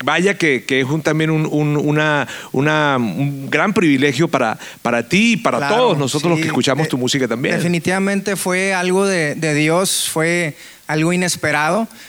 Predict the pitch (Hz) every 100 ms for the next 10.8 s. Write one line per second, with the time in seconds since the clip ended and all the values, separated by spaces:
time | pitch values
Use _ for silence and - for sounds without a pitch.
0 | - - 165 - 202 196 190 160 160 156
1 | 185 185 160 147 147 151 165 175 175 -
2 | - 151 143 147 143 156 151 156 160 147
3 | 156 156 160 160 180 175 160 147 160 175
4 | 165 151 165 175 180 - 156 143 131 131
5 | - - 139 131 147 143 139 151 143 131
6 | - 175 196 - - - - - 156 156
7 | 151 147 143 - 156 156 165 175 185 165
8 | 180 196 - 208 202 196 208 - 196 170
9 | - - - - - 151 160 160 156 143
10 | 180 196 175 151 143 143 131